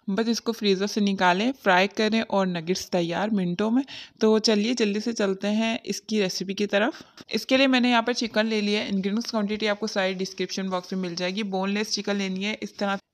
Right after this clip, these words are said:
इसके छोटे-छोटे पीस कर लें, छोटी-छोटी सी बोटियाँ बना लें इसकी। अच्छा, इसमें हम ब्रेड बिल्कुल नहीं डालेंगे। ब्रेड, अ, चिकन नगेट्स में क्या होता है कि ब्रेड डाल देते हैं। अगर आपको पसंद है तो आप डाल दें, क्वांटिटी थोड़ी बढ़ जाती है,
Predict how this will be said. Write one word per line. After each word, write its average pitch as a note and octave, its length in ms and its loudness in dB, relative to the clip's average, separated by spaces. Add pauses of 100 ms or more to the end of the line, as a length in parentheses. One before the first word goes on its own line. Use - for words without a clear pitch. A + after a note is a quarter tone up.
(120)
इसके B3+ 240 -2
छोटे-छोटे A3+ 560 0
पीस G#3 260 -4
कर G#3 140 0
लें, G#3 120 0
छोटी-छोटी G#3 560 -2
सी G#3 120 -4
बोटियाँ F#3 420 -2
बना F3 240 0
लें F#3+ 180 -2
इसकी। C4 280 -4 (400)
अच्छा, G#3+ 240 0
इसमें B3 340 0
हम C4+ 260 4
ब्रेड G#3+ 280 2
बिल्कुल G#3 300 0
नहीं G#3+ 140 2
डालेंगे। G3 420 0
ब्रेड, G#3 380 -2
अ, G3 260 4
चिकन G#3 340 -2
नगेट्स G3+ 260 -4
में A3 100 -2
क्या G#3 140 0
होता G3+ 260 0
है A#3 100 0
कि A#3+ 200 -4
ब्रेड G3+ 320 -2
डाल F#3+ 240 2
देते F#3 200 -2
हैं। G#3+ 80 -2
अगर A3+ 280 -2
आपको A3+ 300 -2
पसंद A#3 380 0
है C4 80 0
तो B3+ 120 0
आप A3 180 2
डाल F#3+ 240 0
दें, A#3 140 -2
क्वांटिटी G3 460 -2
थोड़ी G#3+ 240 -4
बढ़ F#3+ 220 0
जाती F#3+ 380 -2
है, B3+ 100 -4